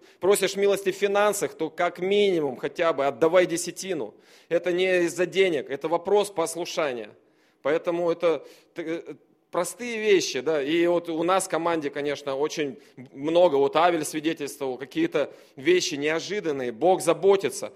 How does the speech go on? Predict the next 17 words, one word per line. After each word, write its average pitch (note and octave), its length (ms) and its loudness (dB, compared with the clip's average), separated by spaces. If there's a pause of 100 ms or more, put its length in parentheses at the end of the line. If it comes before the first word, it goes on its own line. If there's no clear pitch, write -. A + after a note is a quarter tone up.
(100)
Из-за C#3+ 200 -6
чего? F3+ 260 0
Из-за C#3+ 180 0
нашего F3 300 -2
послушания. E3 680 -4
И C3 60 -2
я D3 140 2
верю, D#3+ 260 0
что D3 200 0
это, C#3+ 300 -2 (960)
а, C#3 140 -2
свидетельство D3+ 680 0
наше, C3 340 -4
это, A#2+ 720 -4 (1800)
оно C#3 200 -2
многое D3 400 2
меняет. C#3+ 500 -2